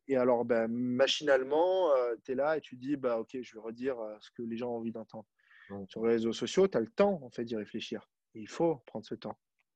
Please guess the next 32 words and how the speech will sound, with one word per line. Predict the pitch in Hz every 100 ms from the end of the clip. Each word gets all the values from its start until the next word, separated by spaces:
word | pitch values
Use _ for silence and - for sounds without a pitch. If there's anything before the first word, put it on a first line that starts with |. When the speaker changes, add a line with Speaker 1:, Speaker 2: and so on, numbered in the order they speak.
| _ _ - _ -
Speaker 2:
Ouais, | 98 - _
c'est | -
une, | 98 104
c'est | 110 110
une | 110 104 98
finition | - 113 139 123
parfaite, | 127 - 113 -
j'adore. | 107 107 95 - - - - - -
Euh, | 104 107 104 104 104 107 107 101 - - - - -
ma | 117
question, | 139 131 175
du | 165
coup, | 170 156
je | -
pense | 190 190
que |
je | 143
pu-, | - 135
j'essaierai | 131 147
de | 147
publier | 147 139 151
dans, | 131 117
dans | 113 110
les, | 110 113 110 - 113
je | 110
vais |
publier | 131 117 120
d'ailleurs | 117 117
dans | 107
les | 101 98
liens, | 104 113 107
euh, | 98 95